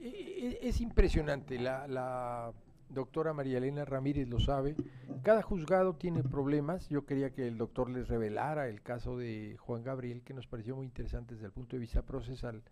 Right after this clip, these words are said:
Y quizás les quiera adelantar algo de lo que va a pasar y que va a salir en los medios pronto.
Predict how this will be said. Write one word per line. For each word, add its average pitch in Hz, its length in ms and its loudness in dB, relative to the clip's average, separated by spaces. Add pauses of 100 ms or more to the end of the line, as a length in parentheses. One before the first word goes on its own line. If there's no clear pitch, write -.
(460)
Y 139 100 -6
quizás 196 280 -2
les 202 160 -4
quiera 196 280 -2
adelantar 160 460 -4
algo 147 300 -4
de 123 80 -4
lo 110 120 -8
que 120 100 -10
va 127 80 -6
a 127 80 -14
pasar 135 320 0
y 120 80 -6
que 123 140 -8
va 123 60 -4
a 120 40 -2
salir 123 240 2
en 123 80 -6
los 113 160 -10
medios 123 380 -8
pronto. 123 420 -12